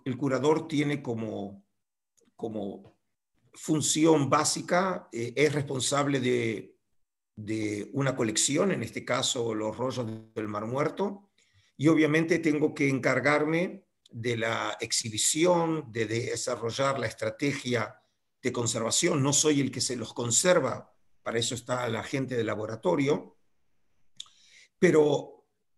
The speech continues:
eh, digamos, ese sería el, el primer piso del edificio. Y luego está la investigación, em, la publicación de materiales,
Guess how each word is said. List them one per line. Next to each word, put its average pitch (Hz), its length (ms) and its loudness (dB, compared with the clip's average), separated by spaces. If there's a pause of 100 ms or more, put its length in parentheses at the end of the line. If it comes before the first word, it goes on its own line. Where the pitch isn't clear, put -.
(200)
eh, 117 260 -6 (720)
digamos, 160 480 4 (360)
ese 170 200 2
sería 156 340 6
el, 143 280 2
el 120 140 -2
primer 143 400 2
piso 135 340 2
del 107 160 -4
edificio. 98 580 -8 (680)
Y 156 100 0
luego 190 340 8
está 170 300 2
la 151 200 4
investigación, 139 1200 0 (600)
em, 107 720 -10
la 120 200 -2
publicación 127 560 0
de 135 80 2
materiales, 156 1000 2